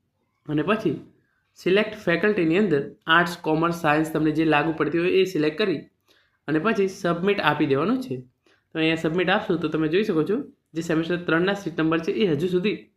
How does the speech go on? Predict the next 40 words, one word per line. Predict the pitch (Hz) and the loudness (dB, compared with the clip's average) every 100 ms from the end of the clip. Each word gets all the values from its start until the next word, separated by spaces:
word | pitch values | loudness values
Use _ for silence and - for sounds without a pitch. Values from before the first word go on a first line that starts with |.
| _ _ _ _ - | _ _ _ _ -6
અપલોડ | 160 160 190 175 | -4 0 0 2
થયા | 160 196 | 2 2
નથી. | 214 151 - - _ _ - | 2 0 -2 -14 _ _ -6
જે | 160 160 165 | 0 0 2
છે | 202 202 | 0 0
એ | 208 | 0
ટૂંક | 190 202 - | 0 0 0
સમયની | 151 156 214 | 0 2 2
અંદર | 160 156 - - | 2 0 -4 -6
ચોક્કસ | 170 175 220 - | -4 -2 -4 -4
અપલોડ | - 151 147 | -2 -2 0
થઈ | 175 330 - - | -2 -2 -6 -4
જશે, | 151 135 139 - _ | -2 -2 -6 -14 _
પરંતુ | 170 170 165 | -4 -4 -2
તમે | 165 156 | -2 0
એને | 151 - | -2 0
અહીંયાથી | 175 208 165 156 - - 190 | 0 2 0 -2 -6 -4 0
આ | 202 | 2
રીતે | 170 147 170 175 | 0 -2 -2 -2
છે | 170 | 2
એ | 185 165 - _ _ _ _ - | 0 0 -12 _ _ _ _ -6
ડાઉનલોડ | 151 165 175 185 | 0 2 2 2
કરી | 147 139 | 0 0
શકો | 147 233 - - _ _ | 0 -2 -4 -12 _ _
છો. | - 131 127 _ _ _ _ _ _ _ _ _ _ | -8 -8 -8 _ _ _ _ _ _ _ _ _ _
અહીંયા | 147 151 | -4 -2
હું | 147 | 0
તમને | 151 156 156 156 | 0 2 0 0
પહેલાં | 151 151 156 | -2 0 -2
દેખાડું, | 160 160 147 | -2 -2 2
ચલો | 143 | 2
ડિસેમ્બર | 143 143 165 160 | 0 0 0 0
કરીને | 151 147 143 | 0 0 0
આપણે | 131 139 | 0 0
જોઈ | 139 | 0
લઈએ, | 139 151 | 0 0
કદાચ | 156 156 | -2 -2
ડિસેમ્બરની | 143 139 156 156 147 | -4 -4 -2 -2 -2
અંદર | 143 143 | -2 -2
પણ | 165 | -4